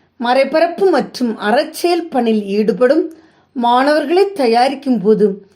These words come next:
மரியா ரொமேரோ மெனிசஸ் தொடர்ந்து கூறுவது, "இயேசுவை கொண்டு வராமல், ஏழைகளுக்கு உணவும் உடை மட்டும் கொண்டு வந்தால்,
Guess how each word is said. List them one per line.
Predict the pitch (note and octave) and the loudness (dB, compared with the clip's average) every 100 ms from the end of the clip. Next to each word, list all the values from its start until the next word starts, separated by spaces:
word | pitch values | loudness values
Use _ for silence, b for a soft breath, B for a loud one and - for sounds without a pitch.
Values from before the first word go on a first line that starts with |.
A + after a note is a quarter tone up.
| b b | b b
மரியா | A#3 C4 D4+ E4+ F4+ | -2 0 2 2 2
ரொமேரோ | C#4+ A#3 A#3 A3 G#3+ | 2 2 2 2 0
மெனிசஸ் | G#3+ A3+ A3 C#4 C4+ - | 0 0 0 -4 -6 -4
தொடர்ந்து | C4+ D4+ F4 E4+ - | -2 0 0 0 -4
கூறுவது, | - G#3+ G#3+ G#3 G#3+ F#3 G3 G#3 - _ _ _ _ _ _ - | -6 2 2 4 0 2 -2 -2 -12 _ _ _ _ _ _ -6
"இயேசுவை | B3+ D#4+ F#4 - F4+ E4 - | 0 2 0 0 0 0 0
கொண்டு | C4 A3+ G#3+ | 0 2 2
வராமல், | A3 G#3+ G#3+ A3 C4 b b b - | 2 4 2 0 -4 b b b -4
ஏழைகளுக்கு | B3 C4 C#4 C#4 D#4+ E4 - F4 | 2 2 2 2 0 0 2 2
உணவும் | B3 B3 D4+ F4+ E4+ | 2 0 2 2 2
உடை | A#3+ B3 A#3 | 2 2 2
மட்டும் | G#3+ - - D#4+ D#4+ | 0 -2 -4 -4 -2
கொண்டு | B3 G#3+ G#3+ | -2 0 0
வந்தால், | G#3 G#3 G3+ G#3 | 0 -2 -2 -4